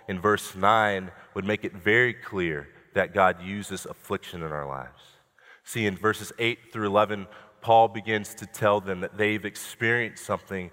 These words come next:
to the point to where they thought that they were going to die. And this is what he says in verse nine. "Indeed, we felt that we had received the sentence of death, so that we would not trust in ourselves, but in God who raises the dead."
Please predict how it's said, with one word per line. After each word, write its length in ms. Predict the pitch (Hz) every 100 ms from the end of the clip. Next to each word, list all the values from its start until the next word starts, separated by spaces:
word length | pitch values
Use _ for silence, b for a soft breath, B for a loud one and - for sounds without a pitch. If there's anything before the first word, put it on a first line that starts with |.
| B B B B
to 160 | - 117
the 80 | 104
point 320 | - 120 117
to 80 | 98
where 120 | 101
they 140 | 90
thought 380 | 87 - 110 110
that 120 | 101
they 120 | 104
were 100 | 92
going 420 | 85 90 90 87 87
to 120 | -
die. 400 | 80 78 71 73 - _
And 120 | 95
this 140 | 95 92
is 80 | 101
what 140 | 101
he 80 | 92
says 340 | - 98 90
in 100 | 82
verse 280 | 80 82 -
nine. 260 | 76 69 73 _ _ _ _ _ _ _ - _
"Indeed, 640 | 98 98 87 101 98 80 - B B B -
we 180 | 101
felt 360 | 110 - 107 104
that 160 | 98 92
we 160 | 104
had 260 | 101 98 92
received 560 | 90 - - 117 120
the 80 | 98
sentence 420 | 98 - 107 110
of 160 | 101 82
death, 300 | 85 76 76 - _ B B B
so 140 | - 101
that 220 | 98 87
we 260 | 98 110
would 160 | 117 98
not 220 | 98 95
trust 420 | - - 113 -
in 80 | 110
ourselves, 560 | 104 - - 98 92 - -
but 200 | 104 -
in 180 | 104
God 360 | 92 87 85 85 -
who 140 | 95 87
raises 760 | 82 90 90 85 90 82 -
the 140 | 82
dead." 340 | 78 78 71